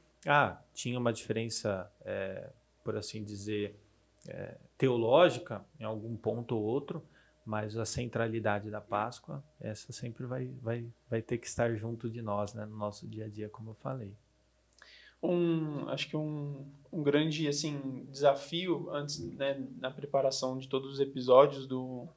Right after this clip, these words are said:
Speaker 2: do podcast, a gente tem tentado encontrar alguns, algumas estratégias, né, de como levar, é, a mensagem pra aqueles que não conhecem a Cristo ainda, né? Então, assim, é, eu queria,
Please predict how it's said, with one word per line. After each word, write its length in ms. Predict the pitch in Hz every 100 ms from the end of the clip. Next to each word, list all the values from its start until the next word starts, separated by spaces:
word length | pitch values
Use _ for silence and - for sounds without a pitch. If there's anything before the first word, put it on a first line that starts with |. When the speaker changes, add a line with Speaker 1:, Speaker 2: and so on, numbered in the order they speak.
| - -
Speaker 2:
do 140 | 139
podcast, 760 | - 135 - 143 147 165 151 - - - - - -
a 40 | 139
gente 180 | 131
tem 180 | - 143
tentado 480 | 143 147 147 143 147
encontrar 500 | 151 156 156 - 151
alguns, 760 | 139 135 139 139 135 - -
algumas 440 | - 131 143 151 143
estratégias, 720 | 139 151 147 143 147 143 135
né, 120 | 139
de 100 | 135
como 240 | - 143
levar, 680 | 156 156 139 139 139 156 - - - - _ _ _ -
é, 260 | 147 143 135
a 100 | 156
mensagem 600 | 185 185 180 170 175 180
pra 180 | 180 170
aqueles 380 | 170 160 160
que 140 | - 165
não 100 | 151
conhecem 420 | 170 147 147 151
a 60 | 143
Cristo 400 | 147 127 127 127
ainda, 260 | 120 120
né? 140 | 120 123 - - - - _ _
Então, 320 | 151 143 147 147
assim, 540 | 147 160 147 143 131
é, 500 | - 131 135 135 131 -
eu 100 | 143
queria, 400 | 147 135 139